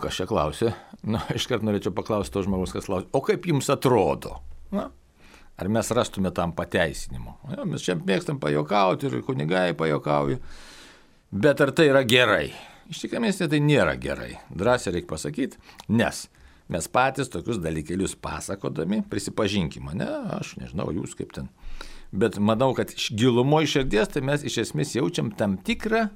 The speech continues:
seksualinį pasitenkinimą. Iš tikrųjų yra ta tokia, galima, tai jeigu išjaust taip giliau,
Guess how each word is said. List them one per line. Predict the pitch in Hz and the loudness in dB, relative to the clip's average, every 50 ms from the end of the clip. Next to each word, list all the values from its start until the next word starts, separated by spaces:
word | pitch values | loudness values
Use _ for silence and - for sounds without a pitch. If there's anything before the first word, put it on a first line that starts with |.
| - - - _ - - - - - - - - - - - - _ _ _ _ _ - | -12 -20 -20 _ -18 -18 -16 -16 -16 -18 -18 -18 -20 -20 -20 -20 _ _ _ _ _ -10
seksualinį | - - 117 117 - - 117 117 123 123 123 117 104 | -6 -6 -6 -4 -4 -4 0 0 2 2 0 0 -2
pasitenkinimą. | - 104 - - 87 - - 69 65 65 53 50 - - 50 - - - - - - - - - - - - | -2 -2 -2 -4 -4 -4 -4 -4 -6 -6 -12 -16 -16 -18 -18 -12 -8 -8 -8 -8 -8 -12 -16 -18 -18 -16 -16
Iš | - - | -14 -10
tikrųjų | 233 233 240 214 | -8 -4 -2 0
yra | 208 202 190 190 | 2 0 0 0
ta | 180 165 170 | 0 -2 -2
tokia, | 165 147 151 135 131 131 - - - _ _ _ _ - | -2 -4 -2 -2 -4 -4 -6 -12 -20 _ _ _ _ -8
galima, | - 120 135 143 143 143 143 139 135 131 | -4 -2 0 2 2 2 2 2 2 2
tai | 139 | 2
jeigu | 139 127 135 - | 0 0 0 0
išjaust | 139 127 - - 143 143 123 98 78 - - | 0 -2 2 4 4 6 6 4 2 -2 -4
taip | - 85 78 | -4 -4 0
giliau, | 90 117 147 208 330 349 311 | 0 2 2 2 2 0 -2